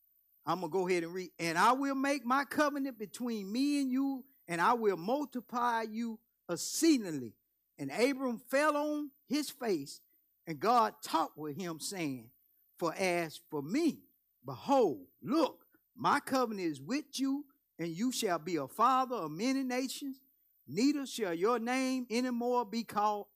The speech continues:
Abram, but your name shall be called Abraham,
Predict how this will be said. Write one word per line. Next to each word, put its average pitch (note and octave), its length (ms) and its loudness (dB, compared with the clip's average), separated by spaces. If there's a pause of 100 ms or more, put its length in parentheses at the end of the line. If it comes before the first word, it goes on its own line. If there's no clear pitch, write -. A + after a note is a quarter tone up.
(120)
Abram, C3 480 0 (1700)
but D#3 200 -6
your A3+ 200 0
name G#3 340 -2
shall D3+ 200 -6
be D#3+ 180 -8
called D3 400 -6 (160)
Abraham, C#3 720 -6